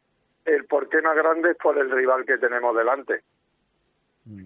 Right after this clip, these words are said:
Speaker 1: Entonces, bueno, a partir de ahí intentaremos pulir una serie de situaciones que, que no hicimos bien el otro día, que, que creo que el equipo la puede hacer mucho mejor. Y, y a partir de aquí, pues seguir disfrutando la eliminatoria y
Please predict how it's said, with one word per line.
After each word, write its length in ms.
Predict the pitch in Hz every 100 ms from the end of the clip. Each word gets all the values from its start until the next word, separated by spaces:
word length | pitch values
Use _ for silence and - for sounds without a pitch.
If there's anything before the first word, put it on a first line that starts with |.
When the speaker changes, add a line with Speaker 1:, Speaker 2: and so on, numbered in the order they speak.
| 120
Speaker 1:
Entonces, 420 | 107 120 - 120
bueno, 340 | 117 113 104 123
a 80 |
partir 320 | 117 113 127 123
de 60 |
ahí 200 | 123 127
intentaremos 580 | 123 123 117 123 123 123
pulir 520 | - 135 123 127 117 117 - - _
una 240 | - 127 117
serie 220 | 123 123
de 240 | 123 120
situaciones 680 | - 120 123 - 127 127 120
que, 500 | - 123 123 123 120 - _ _ _ _ _ _ _ _ _ _ _ _ -
que 100 | 156
no 100 | 156
hicimos 380 | 160 165 151 123
bien 240 | 143 139
el 100 | 135
otro 260 | 131 131 131
día, 340 | 160 165 156
que, 360 | 147 131 127 123
que 140 | - 120
creo 260 | 139 131
que 80 | 123
el 80 | 131
equipo 300 | 117 123 131
la 100 | 123
puede 200 | 120 123
hacer 280 | - 127 123
mucho 300 | 120 - 127
mejor. 420 | 123 - 190 196 - _ _ _ _ _ _ _ _ -
Y, 720 | 143 139 135 127 123 120 113
y 120 | 123
a 80 | 120
partir 320 | 123 110 127
de 80 | 127
aquí, 240 | 127 151
pues 240 | 156 165 147
seguir 220 | 135 123
disfrutando 640 | 123 131 131 123 135 131 131
la 60 |
eliminatoria 880 | 131 131 135 139 160 175 185 208 214
y 460 | 175 135 143 156 147